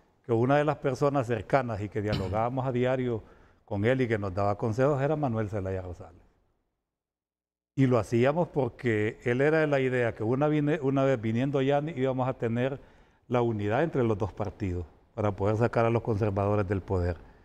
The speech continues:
Cuando Yanni viene aquí al país, en horas de la noche, en una celebración familiar, la primer llamada que tiene es de Manuel Zelaya Rosales,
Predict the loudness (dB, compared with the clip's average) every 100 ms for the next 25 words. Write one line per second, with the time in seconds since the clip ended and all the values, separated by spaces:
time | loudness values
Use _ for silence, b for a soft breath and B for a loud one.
0 | b b b b _ _ _ 0 0 2
1 | -2 2 2 0 -2 0 0 -2 -4 -4
2 | -4 -4 -2 -2 -4 -10 -8 -2 0 0
3 | -2 -4 -2 -2 -2 -4 -2 -2 -2 0
4 | -2 -2 -4 -4 -4 -2 -2 -2 -2 -4
5 | -4 -2 0 0 0 0 0 0 -2 -2
6 | -2 -2 -4 -4 -4 -4 -6 -6 -10 -14
7 | -18